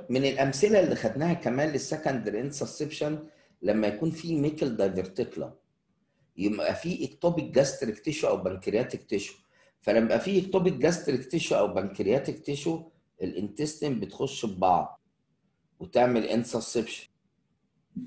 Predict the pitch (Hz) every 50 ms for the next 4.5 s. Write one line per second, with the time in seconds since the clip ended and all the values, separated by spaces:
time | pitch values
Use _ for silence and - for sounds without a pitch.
0 | - - - - _ - - - _ _ _ _ _ _ _ - - _ _ _
1 | - - - - _ _ - 117 147 190 190 - 202 180 180 180 180 165 143 139
2 | 143 160 165 - - 160 160 - - - - 110 101 104 156 170 - - - -
3 | 139 135 120 - 92 85 - - - - - 92 90 92 98 101 98 95 98 98
4 | 98 98 98 98 92 90 98 - - -